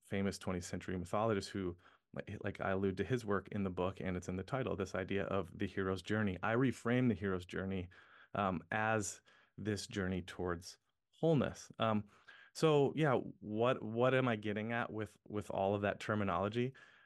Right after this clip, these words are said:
Um, there's one sense that it's actually something kind of elusive. Like, I will say that. And I think that's why I, I'm like, we're, we're trying to use different language to point to something that,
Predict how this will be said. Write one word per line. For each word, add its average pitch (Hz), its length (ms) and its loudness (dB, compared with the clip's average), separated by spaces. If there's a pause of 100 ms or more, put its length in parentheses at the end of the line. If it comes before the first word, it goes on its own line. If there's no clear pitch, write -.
(140)
Um, 98 420 0 (440)
there's 117 220 0
one 139 200 2
sense 120 380 -2 (540)
that 98 340 0 (680)
it's - 140 -10
actually 160 220 -4
something 151 340 0
kind 107 220 2
of 95 60 2
elusive. 90 440 -2 (400)
Like, 113 100 2
I 135 40 2
will 156 160 2
say 123 200 2
that. 90 280 0
And 117 100 2
I 127 80 4
think 131 240 -2
that's 117 260 0
why 101 340 0 (520)
I, 107 240 -8
I'm 110 100 -4
like, 107 280 -2 (640)
we're, 107 300 -10
we're 98 320 -6 (680)
trying 127 300 2
to 117 60 4
use 107 160 2
different 110 420 -2
language 101 380 0
to 95 100 -6
point - 360 -2
to 113 100 -4
something 117 480 -2
that, 95 260 0